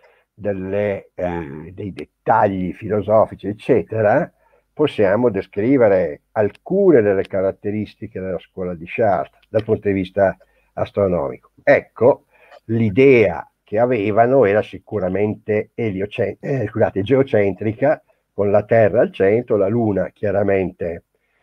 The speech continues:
che occupava il suo strato, il suo cielo, poi il Sole, Mercurio, Venere, Marte, Giove, Saturno e poi il firmamento stellato.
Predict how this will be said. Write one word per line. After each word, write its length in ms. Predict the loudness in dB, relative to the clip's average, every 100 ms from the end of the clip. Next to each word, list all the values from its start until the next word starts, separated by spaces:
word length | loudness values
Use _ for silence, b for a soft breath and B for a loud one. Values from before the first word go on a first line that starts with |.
| _
che 140 | _ -2
occupava 640 | -2 -10 -6 -4 -2 -4
il 40 |
suo 200 | -6 -6
strato, 500 | -6 2 2 2 -2
il 80 | -6
suo 240 | -8 -4 -4
cielo, 540 | 0 0 2 2 0
poi 160 | -4 -10
il 80 |
Sole, 560 | -10 0 2 4 4 0
Mercurio, 720 | -6 -8 -8 -6 -4 -2 -4
Venere, 540 | 0 2 2 0 -2 -2
Marte, 440 | -2 -6 -6 -8
Giove, 320 | -4 -2 -2 -6
Saturno 560 | -10 -8 -8 -6 -6
e 20 |
poi 160 | -6 -8
il 60 | -8
firmamento 680 | -8 -6 -6 -8 -12 -16
stellato. 640 | -20 -20 -20 -20 -20 -20